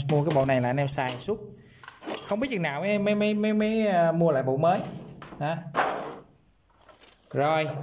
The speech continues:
của Black Made in Japan, một cái hộp kim loại rất là dày. Giá là ba triệu tám.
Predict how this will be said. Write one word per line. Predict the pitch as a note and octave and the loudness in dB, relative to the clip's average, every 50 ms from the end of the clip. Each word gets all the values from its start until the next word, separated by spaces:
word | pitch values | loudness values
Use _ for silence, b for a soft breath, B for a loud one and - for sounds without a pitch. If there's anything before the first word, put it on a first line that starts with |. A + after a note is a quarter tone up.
| C3+ | -4
của | C3+ B2+ C#3 E3 E3+ E3+ F3+ | 0 2 2 2 2 0 0
Black | G3 A3 A3+ - - - - - - - | 0 0 -2 -4 -8 -14 -14 -10 -6 -4
Made | E3 G3+ G3+ | -4 -4 -2
in | - F3+ E3 | -2 -2 -2
Japan, | C3+ D3 C3+ D3+ D#3+ E3 D#3 D3+ | 0 0 0 0 0 0 0 -2
một | C3 - | -2 -2
cái | - E3+ | 0 0
hộp | D3+ C3+ B2+ - - - - | 0 0 0 -2 -4 -4 -2
kim | E3 D#3+ D#3 | 0 0 2
loại | C#3+ C3 A#2+ A#2+ B2+ C3+ C3 C3 B2+ - | 2 2 2 2 0 -2 -4 -6 -6 -2
rất | - F3+ F#3 - | -2 0 2 2
là | C3+ B2+ | 2 2
dày. | A#2+ B2+ C3 B2 A2+ - - - - - - - - - - - - - - _ _ _ _ - - - - - - - - - - C#3 | 4 4 4 2 2 0 -4 -6 -6 -6 -8 -10 -12 -14 -16 -20 -20 -20 -20 _ _ _ _ -18 -14 -14 -12 -8 -6 -6 -6 -6 -6 -2
Giá | C3+ D3 E3 F3 G3+ A#3 A#3+ - - - - - - - - | 0 2 2 2 2 -2 -4 -8 -12 -14 -14 -16 -16 -8 -2
là | C#3+ C#3+ C#3+ | 0 0 2
ba | C3+ C#3 E3 E3 D#3 | 2 2 2 0 0
triệu | - - C3 - - C3 | 0 0 0 0 0 0
tám. | E3 D#3+ F#3 A3 - - - | -2 -4 -4 -4 -6 -8 -12